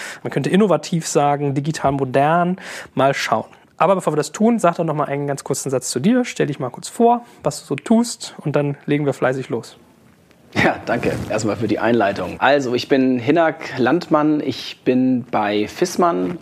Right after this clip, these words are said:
Speaker 2: als Creative Director. Ich habe das im letzten Podcast schon kurz erzählt. Es ist ein bisschen besonders, dass in einem Industrieunternehmen es so eine Position gibt. Das hat sich auch einfach erstmal so ergeben. Das Spannende ist, dass ich da an vielen Schnittstellen für das Storytelling verantwortlich bin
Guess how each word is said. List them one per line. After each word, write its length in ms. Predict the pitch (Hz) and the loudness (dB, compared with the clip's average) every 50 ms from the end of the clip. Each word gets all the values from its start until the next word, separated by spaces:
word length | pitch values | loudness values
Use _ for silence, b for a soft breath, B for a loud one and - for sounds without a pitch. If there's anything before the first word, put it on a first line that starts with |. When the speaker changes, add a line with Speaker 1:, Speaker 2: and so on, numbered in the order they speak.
| - - - - | -14 -20 -12 -8
Speaker 2:
als 520 | - 123 120 123 - - - - - - | -4 -2 -2 -2 -4 -6 -10 -10 -8 -8
Creative 360 | - - 135 127 139 143 139 - | -2 2 2 2 2 0 0 0
Director. 560 | - 110 117 135 - - - 202 233 269 262 226 196 - - | 0 0 0 0 -2 0 0 -2 -2 -2 -6 -12 -16 -18 -8
Ich 60 | - | -6
habe 100 | - - | -2 -2
das 100 | - 127 | -2 0
im 80 | 131 120 | 0 2
letzten 280 | 127 143 139 - 147 139 | 0 0 0 -2 -4 -2
Podcast 420 | - 147 151 - - 139 135 - | 0 0 0 0 0 -2 -2 -2
schon 140 | - 135 120 | -4 -4 -2
kurz 180 | - 135 127 | -2 -2 -2
erzählt. 360 | 120 139 - - 139 139 139 131 | -2 -4 0 2 2 2 2 0
Es 120 | 123 131 | -2 -6
ist 120 | 135 127 | -4 -2
ein 80 | 135 131 | 0 0
bisschen 420 | 147 143 143 - 147 135 135 127 | 0 -2 0 0 0 0 0 0
besonders, 580 | 127 139 127 135 139 151 139 127 120 - - - | -2 0 2 2 4 4 2 2 0 -2 -4 -2
dass 240 | 127 123 120 - - | -2 -2 -2 -4 -4
in 180 | - 120 117 | -4 -2 0
einem 240 | - 127 127 131 135 | 0 0 0 2 2
Industrieunternehmen 1040 | 135 135 127 - - - 190 175 156 147 143 139 139 139 139 139 139 135 135 120 120 | 0 0 -2 -2 -2 0 2 2 2 2 2 2 2 2 2 2 0 0 -2 -2 -4
es 140 | 127 120 | -4 -2
so 80 | - 131 | 0 0
eine 140 | 131 131 127 | 0 0 0
Position 520 | 123 - 127 127 120 - - 139 156 151 | -2 -2 -2 -2 0 0 0 2 2 2
gibt. 160 | 143 147 - | 0 0 -2
Das 100 | 139 - | -2 -2
hat 140 | - 135 - | -2 -2 0
sich 80 | 151 123 | 0 2
auch 80 | 117 | 2
einfach 200 | 120 127 123 127 | 2 0 -2 -2
erstmal 300 | 120 117 123 - 131 123 | -2 -4 -2 -2 -2 0
so 100 | 120 131 | 0 0
ergeben. 440 | 123 117 110 131 131 123 113 123 B B B B B B B B B B _ _ | 0 0 2 2 2 2 0 -2 B B B B B B B B B B _ _
Das 160 | - 127 120 - | -4 -2 -2 0
Spannende 340 | - 117 127 151 160 160 | 2 2 2 4 4 2
ist, 340 | 151 139 143 - - - - | 2 2 -2 -4 -6 -4 -2
dass 220 | 127 123 - - - | -2 -2 -2 -4 -4
ich 420 | - 131 127 - - - - - - | -2 -2 -2 -4 -8 -10 -10 -8 -2
da 540 | - 120 117 127 131 139 135 139 139 127 117 | 0 2 2 2 2 2 2 0 0 -2 -2
an 180 | - 117 120 117 | -2 -2 -2 -2
vielen 320 | - - 175 180 175 156 | -2 0 2 2 2 2
Schnittstellen 800 | 143 - 165 160 - - - 139 135 131 131 131 131 131 135 101 - | 0 0 -2 -2 -2 0 0 2 2 2 2 0 0 0 -2 -6 -10
für 920 | - - - - 131 131 135 135 131 127 127 127 127 127 123 123 - - - | -12 -10 -4 0 2 2 4 2 2 2 2 2 2 0 0 -2 -2 -4 -2
das 180 | - 120 113 - | -2 -2 -2 0
Storytelling 720 | - 135 131 139 135 - - 117 110 104 104 101 110 107 - | 2 2 2 4 2 0 0 0 0 0 0 -2 -4 -6 -8
verantwortlich 680 | - - 120 104 117 110 - 117 107 - 110 - - | -4 -2 -2 0 0 0 0 -2 -2 -2 -4 -4 -2
bin 260 | - 135 131 143 143 | 0 2 2 2 0